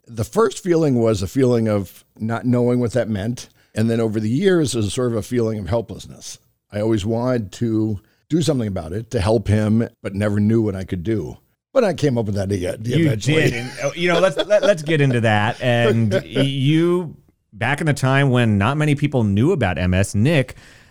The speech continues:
Speaker 2: got out there and raised awareness in, in some pretty incredible ways. Um, we'll start with the Big Swim.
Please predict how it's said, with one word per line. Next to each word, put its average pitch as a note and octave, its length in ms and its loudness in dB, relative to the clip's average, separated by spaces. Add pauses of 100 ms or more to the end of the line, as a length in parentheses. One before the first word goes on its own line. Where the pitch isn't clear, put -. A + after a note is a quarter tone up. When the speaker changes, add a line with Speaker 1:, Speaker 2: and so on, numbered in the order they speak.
(120)
Speaker 2:
got C3 180 2
out C3+ 240 0
there C3+ 240 0
and B2 260 0
raised B2+ 380 0
awareness B2+ 560 2
in, B2+ 180 -4
in C3 180 -2
some A2+ 180 2
pretty G#3 180 2
incredible A2+ 460 2
ways. G#2 540 0
Um, A2 320 2 (100)
we'll D3+ 240 0
start F3 300 0
with D3+ 120 2
the C3 60 -4
Big A#2 220 2
Swim. D#2+ 360 -2